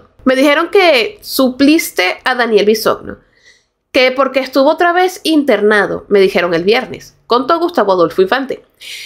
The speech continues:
Tras el fuerte comentario que hizo el periodista de las exclusivas, Pepe Magaña, no quiso entrar en más detalles al decir que sí estará presente en las próximas presentaciones de Lagunilla Mi Barrio,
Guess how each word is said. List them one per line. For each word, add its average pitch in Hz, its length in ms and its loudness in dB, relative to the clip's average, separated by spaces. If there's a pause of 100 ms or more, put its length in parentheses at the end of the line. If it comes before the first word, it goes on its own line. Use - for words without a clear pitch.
(100)
Tras 269 420 0
el 277 120 2
fuerte 349 400 -2
comentario 262 520 0
que 214 140 2
hizo 214 380 0
el 208 120 4
periodista 202 480 2
de 226 100 0
las 185 200 -2
exclusivas, 196 640 0
Pepe 190 500 0
Magaña, 220 580 -2 (320)
no 285 160 0
quiso 349 220 2
entrar 262 380 -4
en 220 100 4
más 202 160 2
detalles 269 540 0
al 202 80 0
decir 208 340 2
que 196 100 0
sí 190 240 -2
estará 202 380 0
presente 226 440 0
en 254 60 2
las 247 100 -2
próximas 208 460 0
presentaciones 220 680 0
de 208 140 4
Lagunilla 190 680 0
Mi 202 120 2
Barrio, 247 380 -4